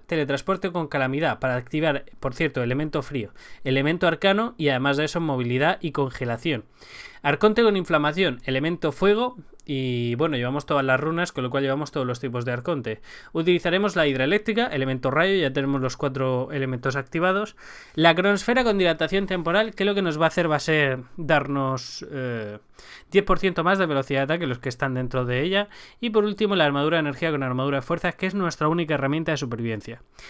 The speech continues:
Llevaremos en el cubo el Swami para stackear las cargas de dos arcontes. Solo las vamos a stackear ya que llevamos el cap de cooldown, que se nos pone en setenta coma setenta y cinco.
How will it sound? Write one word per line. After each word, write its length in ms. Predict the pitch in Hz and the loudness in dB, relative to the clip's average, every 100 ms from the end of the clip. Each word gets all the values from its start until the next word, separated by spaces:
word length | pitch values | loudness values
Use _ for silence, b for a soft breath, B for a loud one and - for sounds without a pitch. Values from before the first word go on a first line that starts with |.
| B B | B B
Llevaremos 420 | 147 147 175 196 175 | 2 2 4 2 0
en 80 | |
el 100 | 160 | -2
cubo 140 | 165 185 | -2 -2
el 100 | 143 | -2
Swami 340 | - 160 214 | 0 0 0
para 220 | 254 139 | -2 -4
stackear 340 | 123 135 127 131 | -2 -4 -2 -2
las 160 | 135 | -2
cargas 300 | - 131 131 | -2 -2 -2
de 80 | 123 | -2
dos 160 | 127 131 | -4 -4
arcontes. 540 | 127 147 143 185 208 B B B | -4 -4 -4 -4 -6 B B B
Solo 360 | - 214 254 | 4 6 6
las 200 | 220 151 | 6 4
vamos 240 | 151 180 175 | 4 4 0
a 80 | |
stackear 420 | 165 151 135 165 202 | 0 0 2 2 2
ya 160 | 156 | 2
que 100 | 147 | 2
llevamos 380 | 147 151 175 165 | 2 4 2 0
el 140 | 139 | 0
cap 180 | 156 147 | 0 0
de 140 | 139 123 | 0 -2
cooldown, 360 | 151 165 208 | 0 2 0
que 120 | 170 | -2
se 100 | - | -6
nos 140 | 143 - | -6 -4
pone 140 | 156 | -6
en 60 | 156 | -4
setenta 380 | 147 147 151 147 | -4 -2 -2 -2
coma 160 | 147 | -4
setenta 340 | 139 135 127 123 | -4 -6 -4 -4
y 40 | |
cinco. 340 | 151 151 196 | -4 -4 -4